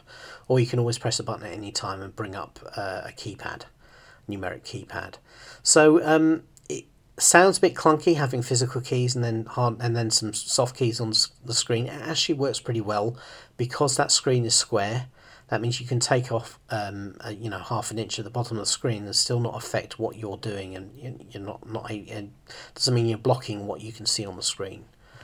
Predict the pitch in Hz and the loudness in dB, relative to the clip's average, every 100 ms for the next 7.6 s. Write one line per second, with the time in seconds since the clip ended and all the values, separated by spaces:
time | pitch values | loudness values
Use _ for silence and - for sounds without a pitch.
0 | - - - - - 104 107 110 120 - | -20 -20 -20 -10 -6 -4 -4 -4 -6 -12
1 | - - - 190 233 131 - 143 131 139 | -20 -4 10 12 12 8 8 6 6 2
2 | 131 - - - - 147 151 135 156 - | 2 -4 -14 -8 -2 0 0 0 -2 0
3 | 160 156 - 139 147 - 151 160 165 139 | 2 2 0 2 4 4 4 4 4 -2
4 | - - 139 123 - - 104 - 101 92 | -2 2 2 2 2 2 -2 -6 -6 -6
5 | 98 95 98 110 120 - - 95 - 101 | -6 -6 -4 0 0 0 -2 -4 -4 -4
6 | - 101 95 101 98 - 110 - _ - | -6 -8 -8 -10 -10 -10 -12 -14 _ -10
7 | - - 90 - - - | -4 -2 -2 -6 -10 -12